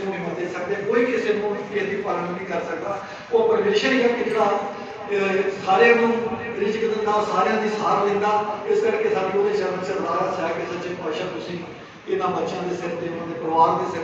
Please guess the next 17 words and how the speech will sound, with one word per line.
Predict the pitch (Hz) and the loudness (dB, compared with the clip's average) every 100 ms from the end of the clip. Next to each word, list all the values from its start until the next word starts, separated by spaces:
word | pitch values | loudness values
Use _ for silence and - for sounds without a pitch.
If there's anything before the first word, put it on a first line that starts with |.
| - | -4
ਤੇ, | 160 | -6
ਉਹਨਾਂ | - | -6
ਦੇ | 165 | -8
ਸਕੇ | 170 175 175 | -8 -8 -8
ਸੰਬੰਧੀਆਂ | - - - 165 | -8 -8 -8 -8
ਦੇ | |
ਸਿਰ | 156 | -6
ਤੇ | 156 165 | -6 -6
ਮਿਹਰ | 156 165 - | -6 -6 -4
ਭਰਿਆ | 151 | -2
ਹੱਥ | 143 175 156 | -2 -2 -4
ਰੱਖਣ। | 160 190 190 - - - | -4 -4 -4 -10 -14 -2
ਇੰਨੀਆਂ | 208 208 220 214 | 2 4 4 0
ਕੁ | 202 | 0
ਬੇਨਤੀਆਂ | 175 170 170 - | -2 -4 -6 -6
ਪ੍ਰਵਾਨ | - 165 165 175 | -4 0 0 0
ਕਰਿਓ। | - 185 185 185 | 0 -4 -2 -4